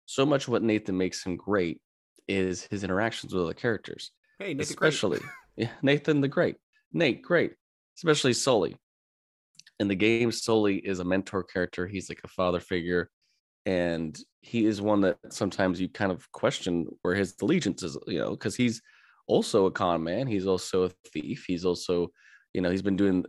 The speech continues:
Speaker 1: this longer than Nathan, but he always seems to come through. And there's just a great element of the way he looks in the games,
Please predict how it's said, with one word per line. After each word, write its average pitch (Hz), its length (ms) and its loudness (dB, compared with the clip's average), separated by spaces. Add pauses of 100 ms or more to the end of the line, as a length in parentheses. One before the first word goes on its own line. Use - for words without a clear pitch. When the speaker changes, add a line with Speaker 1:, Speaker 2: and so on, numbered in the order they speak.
(140)
Speaker 1:
this 92 180 -4
longer 95 380 4
than 82 160 2
Nathan, 92 480 -4 (440)
but 101 260 4
he 117 240 -2
always 113 400 4
seems 107 300 -2 (100)
to - 80 -12
come 98 220 0
through. 78 480 -2 (160)
And 82 440 0
there's 98 200 -2
just 101 200 -6
a 98 60 -2
great 104 420 0
element 98 480 2 (100)
of 90 440 0
the 92 80 -6
way 95 160 2
he 123 240 0
looks 110 420 0
in 101 80 -2
the 95 60 0
games, 98 560 -2